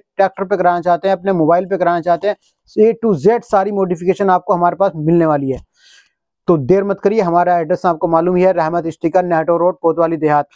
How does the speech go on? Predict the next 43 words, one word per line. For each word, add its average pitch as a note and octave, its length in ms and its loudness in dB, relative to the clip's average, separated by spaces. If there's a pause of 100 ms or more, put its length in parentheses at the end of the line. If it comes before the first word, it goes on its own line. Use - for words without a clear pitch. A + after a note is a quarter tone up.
(220)
बिजनौर D#3+ 380 2
वाले F3+ 220 0
के F3+ 100 -4
लिए F#3 140 2
खास E3+ 240 -2
करके F3 260 -2
ऑफर E3+ 240 0
है, F#3+ 120 -2 (380)
आपको D#3+ 260 0
तो F3+ 100 0
पता E3+ 200 0
ही F3 60 0
होगा, F3 200 0
बिजनौर E3 400 0
में F#3 180 -2 (140)
स्पेशल F#3 460 0
शॉप E3+ 300 0
है F3+ 140 0
रहमत E3+ 360 -2
स्टिकर्स, E3 400 0
नेटो E3 280 0
रोड, F3 200 0
कोतवाली E3 340 0
देहात, E3 280 0
स्टेट E3+ 240 0
बैंक D#3+ 220 0
के D#3 60 -2
सामने। E3 340 0 (340)
मोबाइल E3 320 2
नंबर F#3 240 -2
हमारा F3+ 260 0
डिस्क्रिप्शन E3+ 360 -2
में F3 160 0
दिया E3 180 2
गया E3+ 180 2
है, G3+ 140 -2 (320)
आप E3 180 0
जाके E3+ 240 0
वहां D#3+ 200 0
से G#3 180 -2 (560)
ले E3 160 4
सकते - 260 -4
हैं, C3 140 -4